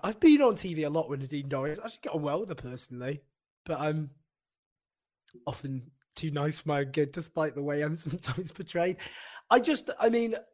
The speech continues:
can't, just every interview, they keep sending her out. I don't, I mean, if they focus grouped it, is it go-, maybe it's going down well. Maybe I'm completely out of touch. Maybe there are people out there who, who watch that and think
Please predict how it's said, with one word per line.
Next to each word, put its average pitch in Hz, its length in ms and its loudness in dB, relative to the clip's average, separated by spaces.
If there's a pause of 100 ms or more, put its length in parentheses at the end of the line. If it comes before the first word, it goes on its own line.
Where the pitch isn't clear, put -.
can't, - 400 -4
just 214 160 -4 (120)
every 180 440 4
interview, 156 360 -2
they 220 120 2
keep 480 300 -6
sending 480 420 2
her - 120 4
out. 330 440 4 (920)
I 247 120 8
don't, - 280 2
I - 80 6
mean, 285 140 10
if 302 80 6
they 440 160 10
focus 302 480 4
grouped - 400 0
it, 143 300 -4
is 233 120 0
it 294 120 -4
go-, - 100 -8
maybe 190 280 2
it's 277 100 -2
going 190 220 2
down 156 280 4
well. 170 340 4
Maybe 214 220 0
I'm 294 80 0
completely 202 480 -2
out 139 80 0
of 160 80 -8
touch. - 480 -2 (560)
Maybe 294 300 8
there 269 100 0
are 254 60 2
people 220 320 4
out 233 240 8
there 147 240 4
who, 160 300 -2 (100)
who 190 160 0
watch 196 400 2
that 131 140 0
and 147 120 -6
think 147 300 -2